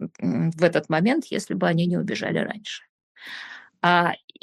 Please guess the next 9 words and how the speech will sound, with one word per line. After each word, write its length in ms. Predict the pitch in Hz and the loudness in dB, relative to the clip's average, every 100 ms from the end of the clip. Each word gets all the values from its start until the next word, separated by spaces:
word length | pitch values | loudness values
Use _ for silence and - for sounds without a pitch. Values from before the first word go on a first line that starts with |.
| - | -10
я 400 | 165 170 233 254 | -2 4 6 6
не 220 | 196 214 | 6 6
рисую 340 | 254 - 247 220 | 6 2 4 4
розовую 400 | 160 170 156 151 | 2 0 -2 -2
картину. 440 | - 220 247 147 | -4 -2 0 0
Вы 80 | 160 | -2
сказали, 420 | - 165 190 170 | -2 0 2 2
что 220 | 170 - | -2 0
с-, 140 | 185 | 0